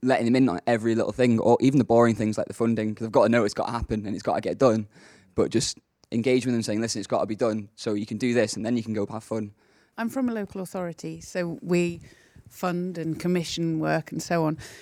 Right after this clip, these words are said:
Speaker 2: And the, the, the question about, um, young people, young people's boards or young people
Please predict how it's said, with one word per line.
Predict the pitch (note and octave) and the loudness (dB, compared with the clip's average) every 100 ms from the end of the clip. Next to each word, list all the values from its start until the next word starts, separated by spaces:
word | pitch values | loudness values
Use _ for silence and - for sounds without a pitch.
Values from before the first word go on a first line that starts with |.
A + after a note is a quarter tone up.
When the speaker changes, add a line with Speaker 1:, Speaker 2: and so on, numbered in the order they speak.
| - | -4
Speaker 2:
And | F#3+ G3 | 4 6
the, | F#3 G3 G3 - | 8 4 2 -4
the, | G3+ G3+ F#3+ F3 | -4 0 0 0
the | - F#3+ | -2 0
question | A#3 F#3+ - G3 | 2 0 0 -2
about, | F3+ E3 - - | 0 -2 -4 -2
um, | E3+ E3+ | 0 0
young | E3 F3 E3 | 2 2 2
people, | E3+ D#3 E3+ D#3+ D#3 - _ _ | -2 -4 -4 -4 -6 -16 _ _
young | - E3 D3+ | 0 2 2
people's | E3+ - D#3 | -2 -10 -8
boards | - F#3 F3+ F3 | -2 0 0 -2
or | D#3 | -2
young | D#3+ D#3+ | 0 -2
people | D#3+ D#3+ E3+ | -2 -6 -6